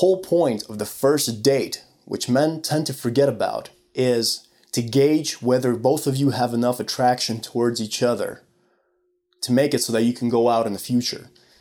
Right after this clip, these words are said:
Because if you don't have enough attraction, you end it right there at the first date. But if you do, you know that you can proceed and get all the other things done that you want to do. Now, a lot of guys will take girls to expensive restaurants, or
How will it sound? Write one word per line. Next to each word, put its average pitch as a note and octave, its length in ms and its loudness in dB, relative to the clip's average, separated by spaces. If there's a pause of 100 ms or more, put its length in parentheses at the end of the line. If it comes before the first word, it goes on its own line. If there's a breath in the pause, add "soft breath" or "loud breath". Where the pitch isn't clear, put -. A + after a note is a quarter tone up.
(260 soft breath)
Because B2 260 0
if B2 140 -2
you A#2 60 0
don't D#3+ 260 2
have B2 160 0
enough A2+ 220 0
attraction, A#2+ 680 -2
you C3 200 -2
end E3 160 4
it D3+ 60 4
right C#3 280 2
there D3+ 180 2
at C3 120 2
the - 40 -4
first B2 380 0
date. C3+ 300 0 (100)
But G#2+ 160 -2
if A#2 160 -4
you A2+ 60 -4
do, C3 440 2 (640 soft breath)
you A2 120 -2
know B2 120 4
that A#2+ 180 -2
you B2+ 60 -4
can A#2 120 0
proceed A#2 500 0 (220)
and G#2 100 -8
get B2 140 4
all C#3 160 4
the C#3+ 120 6
other C#3+ 180 4
things A2+ 340 -2
done A#2 400 0
that - 180 -6
you B2 60 2
want B2 160 2
to B2 60 0
do. E3 260 2 (580 soft breath)
Now, G2+ 160 0
a - 20 -2
lot B2 160 2
of D#3+ 80 2
guys D3+ 580 0 (160)
will A2+ 160 -6
take C3+ 220 2
girls C#3 360 2
to A#2 120 -4
expensive A#2+ 480 -2
restaurants, A2+ 840 -2 (220)
or C#3 500 2